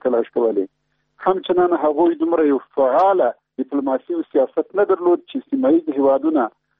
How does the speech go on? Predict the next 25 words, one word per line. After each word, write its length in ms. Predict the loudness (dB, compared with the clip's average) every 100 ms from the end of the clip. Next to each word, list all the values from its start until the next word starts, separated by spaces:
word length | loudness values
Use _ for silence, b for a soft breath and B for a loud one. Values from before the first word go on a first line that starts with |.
| _ _ _ 0
دې 120 | 0 2
ته 80 | -2 -2 -4
قانع 320 | -2 0 -2
کړي 220 | -4 -10
چې 140 | -10 -4
په 60 | -2
افغانستان 560 | 0 -2 -4 -4 -2
کې 220 | -4 -4 -6 -2
سوله 200 | -2 0
او 60 | 0
ثبات 360 | -2 -2 0 -2
د 100 | -2
دې 80 | -2 -2
په 60 |
ګټه 220 | -2 -4 -2
باندې 260 | -2 -2 0
ده. 80 |
او 180 | 0 -2 -2
د 80 | -2
هغوی 480 | 0 2 2 2
هغه 340 | 2 0 0 0 -2 _ -16 -6
شکوک 420 | -6 -4 -4 0
او 140 | 0
شبهات 500 | -2 -4 -4 0 -2
چې 160 | -2 -6